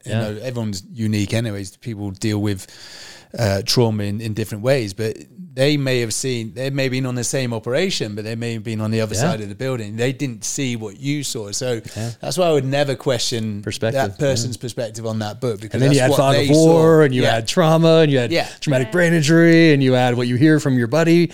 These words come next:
Speaker 1: Yeah.
Speaker 2: soon after you get back, and then what you hear from somebody else later, and then it's just, there's just, there's a lot to deal with. There's, it's
Speaker 1: Yeah,
Speaker 2: not as easy
Speaker 1: exactly.
Speaker 2: and cut and
Speaker 1: Yeah.
Speaker 2: dry as, as some people may think, you know, it's just, it's just kind of the nature of the beast. But, uh, so I've, so you're healing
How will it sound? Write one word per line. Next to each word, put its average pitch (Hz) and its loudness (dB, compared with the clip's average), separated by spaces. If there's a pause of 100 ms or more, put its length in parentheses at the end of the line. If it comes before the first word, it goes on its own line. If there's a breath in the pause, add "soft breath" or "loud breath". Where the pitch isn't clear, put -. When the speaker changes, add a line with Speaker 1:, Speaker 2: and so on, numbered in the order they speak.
Speaker 1:
Yeah. 143 -6
Speaker 2:
soon 160 4
after 151 2
you 127 4
get 113 -2
back, 175 0
and 131 2
then 123 0
what 117 -2
you 123 0
hear 139 4
from 123 -2
somebody 120 0
else 117 -2
later, 185 4
and 127 0
then 110 -4 (280 loud breath)
it's 127 -2
just, - -4
there's 104 -6
just, - -8 (160)
there's 90 -14
a 92 -8
lot 90 -6
to - -14
deal 110 -8
with. 156 -16
There's, - -12
it's 107 -12
Speaker 1:
Yeah, 104 -8
Speaker 2:
not 92 -4
as 90 -6
easy 98 -4
Speaker 1:
exactly. 92 -4
Speaker 2:
and 90 -6
cut 104 -4
and 104 -10
Speaker 1:
Yeah. 98 -8
Speaker 2:
dry 110 -2
as, 90 -8 (280 loud breath)
as 104 -4
some 104 -4
people 101 -6
may 92 -6
think, 120 -8
you 107 -8
know, 107 -6
it's 113 -10
just, - -14 (100)
it's 101 -8
just - -10
kind 104 -8
of 90 -8
the 92 -8
nature 104 -6
of 104 -4
the 92 -6
beast. 113 -4 (420 loud breath)
But, 120 0
uh, 113 2
so 147 2
I've, 160 2
so 151 4 (340)
you're 156 6
healing 139 2